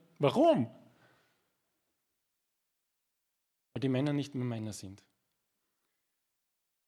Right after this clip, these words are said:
Und ich glaube, das ist etwas, eines der Punkte, worüber wir in unseren Gemeinden reden und predigen müssten und unsere Jugendstunden gestalten müssen. Wir müssten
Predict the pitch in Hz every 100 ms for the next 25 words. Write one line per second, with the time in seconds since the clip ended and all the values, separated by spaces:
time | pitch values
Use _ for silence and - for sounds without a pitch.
0 | _ _ _ _ _ _ _ _ _ _
1 | _ 160 170 170 160 160 185 214 196 185
2 | 147 151 - - - 139 226 240 160 -
3 | 151 165 220 - 143 160 139 139 180 160
4 | 156 151 147 139 135 123 143 151 135 160
5 | 143 120 131 156 123 113 113 - 127 127
6 | 123 117 113 156 170 117 120 110 139 110
7 | - 104 120 110 120 123 165 165 120